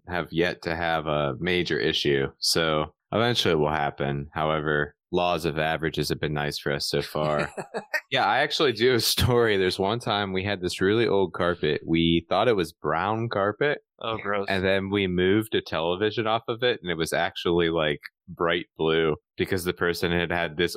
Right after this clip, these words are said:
Speaker 1: old, like, thirty-year-old T V sitting on it for the whole time they lived there. The guy
Speaker 2: Whoa.
Speaker 1: had been there, like, eighteen years, and it looked brown. And then stupidly, we cut it out.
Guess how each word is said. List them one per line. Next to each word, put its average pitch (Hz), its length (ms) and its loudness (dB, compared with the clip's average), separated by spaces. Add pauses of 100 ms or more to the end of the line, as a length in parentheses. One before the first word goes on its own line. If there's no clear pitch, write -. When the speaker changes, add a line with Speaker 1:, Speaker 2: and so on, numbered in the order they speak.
Speaker 1:
old, 82 340 2
like, 78 220 0 (120)
thirty-year-old 95 840 0
T 87 260 0
V 90 140 2
sitting 90 360 -2
on 98 200 0
it 104 120 -4
for 95 120 -2
the 82 100 0
whole 85 180 0
time 87 280 -2
they 80 120 0
lived 76 280 0
there. 101 260 2 (380)
The - 60 0
guy 90 180 0
Speaker 2:
Whoa. 90 80 0
Speaker 1:
had 85 80 -2
been 87 140 0
there, 92 140 0
like, 85 280 0
eighteen 90 440 0
years, 90 440 0
and 87 100 0
it 87 80 -2
looked 92 320 0
brown. 85 460 0 (200)
And 104 140 0
then 95 160 0
stupidly, 95 880 0
we 80 240 0
cut 113 240 -2
it 110 140 0
out. 82 360 0